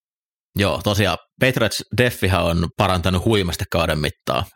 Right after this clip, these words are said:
Et siellä oli isoja pelejä, missä he ei pysäyttänyt yhtään mitään. Nyt kolme peliä, missä päästät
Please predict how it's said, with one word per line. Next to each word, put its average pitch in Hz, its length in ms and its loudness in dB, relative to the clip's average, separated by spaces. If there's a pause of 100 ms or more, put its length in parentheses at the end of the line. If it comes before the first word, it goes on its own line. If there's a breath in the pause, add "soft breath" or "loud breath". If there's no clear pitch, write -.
Et - 60 -8 (100)
siellä 82 240 0
oli 80 240 -2
isoja 90 340 0
pelejä, 85 240 0
missä 73 340 -2 (240)
he 85 60 0
ei 80 80 -2
pysäyttänyt 85 460 -2
yhtään 80 360 -2
mitään. 76 380 -2
Nyt 76 120 -2 (640 loud breath)
kolme 85 320 0
peliä, 82 240 -2
missä 82 260 -4
päästät 82 340 -2